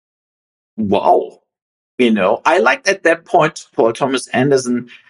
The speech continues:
That was before he made a few bad films, basically, you know, so The Master <laughs> and so on. So that he did some films after, up to now, the Licorice Pizza,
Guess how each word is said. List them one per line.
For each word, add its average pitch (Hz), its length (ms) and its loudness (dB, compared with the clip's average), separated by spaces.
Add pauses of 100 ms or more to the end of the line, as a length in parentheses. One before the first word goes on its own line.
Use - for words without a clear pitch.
(140)
That 135 120 2
was 208 180 2
before 190 460 2
he 165 160 -2
made 156 280 0
a 135 40 -4
few 151 240 0
bad 135 420 0
films, - 560 -8
basically, - 640 -6 (100)
you 131 80 2
know, 131 220 2
so 143 280 0
The 123 140 -2
Master 123 760 -2
<laughs> - 80 -12
and 175 120 -2
so 143 200 2
on. 143 120 -2 (160)
So 160 140 0
that 156 320 0
he 151 100 0
did 185 240 2
some 185 300 -2
films 170 580 0
after, 139 680 0 (320)
up 151 240 -2
to 151 180 2
now, 135 320 2
the 120 280 0
Licorice 123 600 0
Pizza, - 540 -2